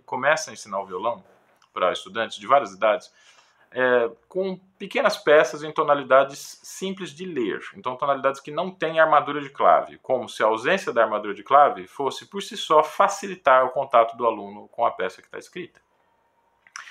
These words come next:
O que Marcelo Brasil tem reparado ao longo da sua trajetória de professor é que isso não é verdade. As tonalidades mais adequadas do ponto de vista da teoria musical nem sempre são as mais adequadas pro violão do ponto de vista da técnica instrumental.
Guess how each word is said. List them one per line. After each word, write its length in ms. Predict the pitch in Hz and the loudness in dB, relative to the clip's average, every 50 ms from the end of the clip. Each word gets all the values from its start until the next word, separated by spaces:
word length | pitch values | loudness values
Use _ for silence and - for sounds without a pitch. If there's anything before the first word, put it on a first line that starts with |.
| - - - - - - - | -18 -18 -18 -20 -20 -18 -10
O 60 | - 127 | -10 -4
que 100 | - 196 | 0 4
Marcelo 320 | 226 226 - - 175 156 | 4 4 4 4 0 2
Brasil 560 | 139 139 131 120 110 110 104 101 95 - - _ _ | 4 4 4 4 2 -2 -4 -4 -6 -10 -14 _ _
tem 160 | 135 131 123 | -6 -4 -2
reparado 680 | 113 120 113 - 113 104 117 139 151 139 101 92 82 - _ _ | -4 -6 2 4 6 8 8 8 6 6 2 -4 -10 -14 _ _
ao 200 | - 82 95 95 | -6 -4 -2 -2
longo 240 | 98 107 113 113 104 | -2 -2 -4 -4 -6
da 80 | 92 87 | -8 -14
sua 360 | - - 95 90 82 82 80 _ | -12 -10 -10 -10 -10 -12 -18 _
trajetória 380 | - 92 90 87 - - 92 87 | -12 -10 -10 -10 -8 -8 -8 -8
de 80 | - | -10
professor 480 | _ - 92 _ - - - 170 160 127 | _ -20 -20 _ -18 -10 -4 -2 0 0
é 40 | 117 | 0
que 160 | - - 156 | -4 -8 -14
isso 200 | 151 151 - 175 | -14 -14 -14 -12
não 340 | 160 151 151 170 202 202 165 | -12 -6 -4 -4 -2 0 0
é 80 | 165 | -2
verdade. 680 | 170 160 175 180 160 117 113 110 101 90 - - - _ _ _ _ _ _ _ _ _ _ _ _ - - - - - _ | -2 -2 -6 -10 0 4 6 6 6 6 4 -4 -14 _ _ _ _ _ _ _ _ _ _ _ _ -20 -20 -20 -20 -12 _
As 180 | - 110 113 - | 2 2 2 2
tonalidades 420 | - 139 143 143 135 143 147 143 147 | 2 2 4 4 4 2 2 2 2
mais 240 | 147 165 190 190 | 2 2 2 2
adequadas 400 | 190 165 170 165 - 147 139 131 | 0 -2 -2 2 2 2 2 2
do 80 | 127 127 | -2 -10
ponto 240 | - - 143 139 - | -8 -8 -10 -10 -10
de 60 | 127 | -16
vista 200 | 123 120 120 120 | -16 -14 -12 -12
da 80 | 117 - | -12 -6
teoria 440 | - 175 175 - 139 160 180 160 | -2 -2 -2 0 -2 -4 -6 -6
musical 560 | 120 107 101 98 104 - 135 131 127 113 98 95 | -6 -6 -10 -14 -6 2 6 6 6 6 4 0
nem 200 | 110 147 180 180 | -4 -6 -8 -8
sempre 360 | - - - 180 175 175 - | -10 -8 -8 -8 -8 -8 -6
são 160 | - 160 151 | -2 -2 -2
as 100 | 143 139 | -2 0
mais 220 | 139 135 135 131 | 0 0 0 0
adequadas 440 | 135 131 - - - 127 117 117 120 | 0 -6 -10 -6 -2 -2 -2 -2 -4
pro 160 | - _ 120 | -14 _ -20
violão 280 | 107 107 107 101 113 117 | -14 -10 -6 -6 -6 -6
do 80 | 120 - | -8 -12
ponto 260 | - 127 120 120 117 | -12 -12 -12 -12 -14
de 80 | 107 | -18
vista 300 | 98 104 113 113 - - | -16 -16 -16 -14 -12 -12
da 120 | 117 107 120 | -6 -6 -6
técnica 480 | 123 - - 147 147 - 131 113 - | -4 -2 -2 -2 -2 -4 -14 -18 -18
instrumental. 560 | 113 104 - - 107 95 87 87 _ - - | -20 -20 -20 -20 -16 -16 -16 -14 _ -16 -16